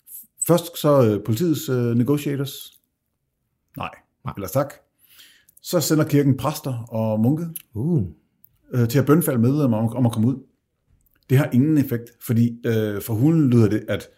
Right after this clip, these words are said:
Speaker 1: modsat præsten og munkene, så har, så stod de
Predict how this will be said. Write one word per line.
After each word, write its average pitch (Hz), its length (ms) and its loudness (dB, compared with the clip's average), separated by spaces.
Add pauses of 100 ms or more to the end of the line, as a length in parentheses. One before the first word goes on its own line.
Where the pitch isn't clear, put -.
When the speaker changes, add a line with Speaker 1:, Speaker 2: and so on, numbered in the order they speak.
(300)
Speaker 1:
modsat 131 440 2
præsten 127 380 -2
og 98 120 -6
munkene, 110 440 0
så 117 200 -4
har, 101 560 -6
så 123 140 -4
stod 139 220 4
de 143 240 0